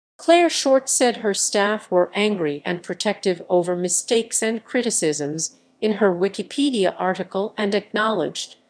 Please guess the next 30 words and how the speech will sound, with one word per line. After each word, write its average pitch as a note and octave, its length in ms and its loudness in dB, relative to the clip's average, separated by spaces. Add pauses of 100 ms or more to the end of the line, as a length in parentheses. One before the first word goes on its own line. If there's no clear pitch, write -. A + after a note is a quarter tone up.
(140)
they A3 120 4
might G3+ 300 2
have G#3+ 160 -2
made E3+ 340 0
changes - 640 -2
to E3 240 -4
it. - 280 -10 (540)
Labour B3 360 4
M C4 180 0
P C#4+ 180 0
Fabian G3 600 0
Hamilton G#3+ 580 -2
also G3 480 0
reported F3 600 0
having F#3 400 0
one G#3 160 2
of A#3 140 -2
his F#3+ 200 -4
assistants F#3 760 -2
edit G3+ 260 0
a F#3+ 60 -8
page D#3 500 -2
to G#3 140 -4
make F3+ 260 0
it F#3 140 -4
more G3 320 2
accurate F#3+ 680 -2
in F3 140 -6
his D#3 240 -6
view. D3+ 400 -4